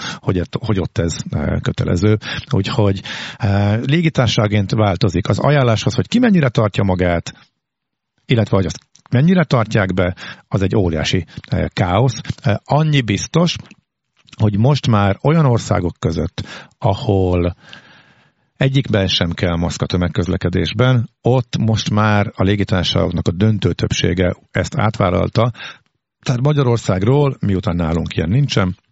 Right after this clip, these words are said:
ha csak nem olyan országban vagyunk, ahol maradt a tömegközlekedéses maszkviselés, akkor lehet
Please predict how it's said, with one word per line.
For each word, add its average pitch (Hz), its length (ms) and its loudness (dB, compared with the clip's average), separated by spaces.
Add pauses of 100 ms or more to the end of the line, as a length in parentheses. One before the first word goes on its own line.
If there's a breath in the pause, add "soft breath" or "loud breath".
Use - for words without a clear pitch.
(600)
ha 151 160 0
csak 131 180 0
nem 101 160 0
olyan 90 120 2
országban 90 360 0
vagyunk, 90 240 0
ahol 92 400 0
maradt 90 420 -2
a 80 300 -2
tömegközlekedéses 82 800 -4
maszkviselés, 85 500 -2
akkor - 340 -4
lehet 76 380 -6